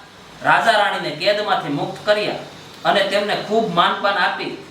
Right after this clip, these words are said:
પહેરામણી આપી, તેમના ગામે જવા માટે વિદાય કર્યા.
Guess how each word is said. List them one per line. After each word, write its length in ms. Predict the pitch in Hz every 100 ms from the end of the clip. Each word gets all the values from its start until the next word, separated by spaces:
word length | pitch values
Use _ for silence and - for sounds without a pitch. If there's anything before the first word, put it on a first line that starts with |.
| - -
પહેરામણી 600 | - - 226 240 247 220
આપી, 420 | 190 190 147 - - - - -
તેમના 360 | 185 202 202
ગામે 320 | 180 180 214 202
જવા 300 | 190 185 175
માટે 220 | 151 139
વિદાય 300 | 165 196 196
કર્યા. 320 | 208 185